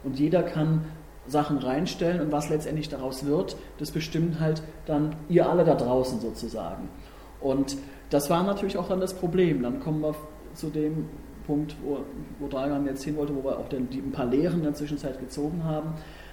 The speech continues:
Natürlich, äh, ähm, gibt es verschiedene Leute, die vielleicht auch sehr viel Zeit haben, die destruktiv unterwegs sind oder die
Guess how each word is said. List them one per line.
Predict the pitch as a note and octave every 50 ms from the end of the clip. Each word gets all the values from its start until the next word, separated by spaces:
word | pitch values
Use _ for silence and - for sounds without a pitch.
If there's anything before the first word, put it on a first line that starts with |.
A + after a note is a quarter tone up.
| - -
Natürlich, | D3+ C#3+ - - G#3+ A3+ G#3 G#3 - - - - - - - - - - - - - -
äh, | D#3+
ähm, | D#3+ E3 D#3+ - - D3+ D#3+ D#3+ D#3+ D#3
gibt | E3+ F#3+ - - F3+
es | F3 -
verschiedene | - D#3 D#3 - - F#3 F3 F3 F3 F3 E3 D#3+ D#3+ D#3+ D#3 D#3 - - - - - - - - - - - - - - -
Leute, | D3+ D3+ D3+ E3+ E3+ F#3+ F3
die | D#3+ E3+
vielleicht | D#3+ - D3+ - F#3 - - -
auch | C#3 -
sehr | - - -
viel | - D3 C#3+
Zeit | - - B2 A#2+ D#3 - -
haben, | E3+ D#3 D#3 D3+ E3 D#3+ D#3 D3+
die | D3+ D3+ D3+ D3+ D3+ D3 C#3 - - - - - - - - - -
destruktiv | D#3+ D3+ D3+ D3+ - C#3 B2 - - F3+ F3 F3 -
unterwegs | D#3 D3 D3 D3+ C#3 C#3+ D3 D3 - -
sind | D3+ C#3 C#3 C3+
oder | C3 C3 B2
die | B2+ B2 B2 B2 B2+